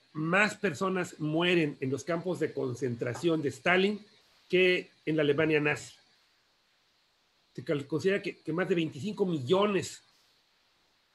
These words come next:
de rusos mueren en esos campos de concentración. Otros quince millones mueren de hambre. Y además,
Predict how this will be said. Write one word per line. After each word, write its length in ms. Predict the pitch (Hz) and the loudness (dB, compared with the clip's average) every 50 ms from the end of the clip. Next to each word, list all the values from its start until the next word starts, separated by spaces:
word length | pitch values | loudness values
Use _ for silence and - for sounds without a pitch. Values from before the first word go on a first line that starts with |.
| _ _ _ _ _ _ | _ _ _ _ _ _
de 180 | - 131 143 147 | -4 2 2 4
rusos 360 | 143 180 202 185 185 180 156 | 4 4 2 2 0 0 0
mueren 280 | 160 175 180 180 175 165 | 0 2 2 2 2 0
en 60 | 156 | -2
esos 160 | 123 151 131 | -6 -6 -4
campos 260 | 160 156 143 151 139 | -4 -4 -2 -2 -4
de 100 | 131 131 | -4 -6
concentración. 640 | - 123 110 - 123 117 117 117 107 - 127 110 - _ _ _ _ _ _ _ _ _ _ _ _ _ _ _ _ _ _ _ _ _ _ _ _ _ | -6 -8 -10 -10 -10 -12 -12 -12 -16 -14 -16 -18 -18 _ _ _ _ _ _ _ _ _ _ _ _ _ _ _ _ _ _ _ _ _ _ _ _ _
Otros 400 | - 180 175 196 220 208 214 - _ _ | 0 0 4 4 4 4 2 -4 _ _
quince 340 | - 196 220 233 - 214 208 | -6 0 0 0 2 2 0
millones 600 | 190 180 151 135 185 185 180 180 185 180 180 - - | 0 0 2 2 2 2 4 2 0 -2 -2 -8 -8
mueren 640 | 160 151 156 165 175 175 165 151 147 147 156 143 - _ _ _ _ _ _ _ _ _ _ _ - | -6 -2 0 2 4 4 4 4 4 2 0 -4 -8 _ _ _ _ _ _ _ _ _ _ _ 0
de 140 | 123 139 | 4 4
hambre. 300 | 147 165 185 165 135 - - _ _ _ _ _ _ _ _ _ _ _ _ _ _ _ _ _ _ _ _ _ _ _ _ _ | 4 4 2 0 -4 -8 -10 _ _ _ _ _ _ _ _ _ _ _ _ _ _ _ _ _ _ _ _ _ _ _ _ _
Y 100 | - 160 | 2 4
además, 560 | 151 160 175 196 233 254 269 277 247 - - | 4 4 4 4 4 2 2 2 0 -4 -8